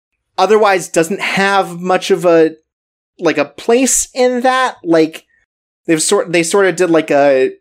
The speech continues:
a titty light novel show before this and, like, a boy idol thing. Like, they seem to be able to, to capture the mood well, despite being a very, like, new studio with not a lot of, you know, uh,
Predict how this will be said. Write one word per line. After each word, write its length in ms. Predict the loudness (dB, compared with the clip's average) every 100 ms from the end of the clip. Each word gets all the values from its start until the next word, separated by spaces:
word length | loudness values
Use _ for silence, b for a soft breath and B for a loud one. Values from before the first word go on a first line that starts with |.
| -4
a 160 | -4 -4
titty 340 | -4 -2 0
light 220 | 0 0
novel 240 | 0 0 0
show 220 | 0 0
before 340 | 0 0 0
this 160 | 0 0
and, 80 | -2
like, 100 | -2
a 60 |
boy 280 | -2 0 0
idol 320 | 2 0 0
thing. 380 | -2 -2 -2 0
Like, 240 | -2 -2 -10 _ _ _ _ -2
they 120 | -2
seem 240 | 0 0
to 60 | 0
be 260 | 2 2 2
able 180 | 0
to, 460 | -2 0 2 2 0
to 140 | -2 -8
capture 460 | -6 -6 -4 -4
the 140 | -2 0
mood 400 | 2 2 2 2
well, 220 | 0 0
despite 560 | -4 -4 -6 -6 -12
being 240 | -8 -4 -4
a 40 |
very, 320 | 0 0 0
like, 260 | 0 -2 -6 _ _ _ _ _ -8
new 520 | -4 0 2 2 2
studio 640 | -2 -2 0 2 2 2 2
with 200 | 0 -2
not 200 | -2 0
a 40 |
lot 200 | 0 0
of, 520 | -2 -4 -10 -10 -8 -4
you 160 | -2
know, 280 | -2 -2 -4
uh, 260 | -2 -2